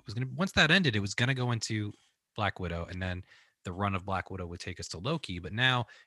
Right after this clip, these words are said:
it's coming out actually in the middle of the run of Loki, which is coming out in June,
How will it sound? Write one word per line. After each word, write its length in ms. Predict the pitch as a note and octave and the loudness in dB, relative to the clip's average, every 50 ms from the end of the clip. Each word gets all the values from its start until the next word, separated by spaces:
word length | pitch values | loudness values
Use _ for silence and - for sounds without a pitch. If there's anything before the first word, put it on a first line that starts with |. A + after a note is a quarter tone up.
| - | -10
it's 100 | - - | -8 -6
coming 220 | - - F#3+ F#3+ E3+ | -4 -2 0 0 2
out 80 | B2+ | 2
actually 300 | G2 A#2 - - - A#2 | 2 2 2 2 -2 -2
in 180 | - - A#2 B2 | -2 -2 -2 0
the 40 | A#2 | 0
middle 320 | G#2 G#2 A2 A#2 A2+ G#2 | 0 0 0 0 0 0
of 140 | - G2 F#2+ | -2 -2 -4
the 80 | G2 F2+ | -4 -2
run 240 | F2+ G2 G2+ G2 | -2 0 0 -2
of 100 | F#2 E2+ | -2 -4
Loki, 520 | F2 E2 G#2 A#2+ - - - E2+ D#2 E2+ - _ _ _ - | -4 -2 -2 -4 -4 -6 -10 -10 -10 -10 -14 _ _ _ -12
which 140 | - F2+ - | -8 -8 -6
is 80 | F2+ - | -6 -6
coming 280 | - - G2+ F#2 F2+ | -6 -6 -4 -4 -6
out 140 | F2 E2+ - | -6 -8 -8
in 80 | E2+ D#2+ | -10 -10
June, 420 | E2+ G2+ C#3+ F3+ D3+ G2+ E2+ E2 | -6 -4 -2 -2 -2 -2 -4 -6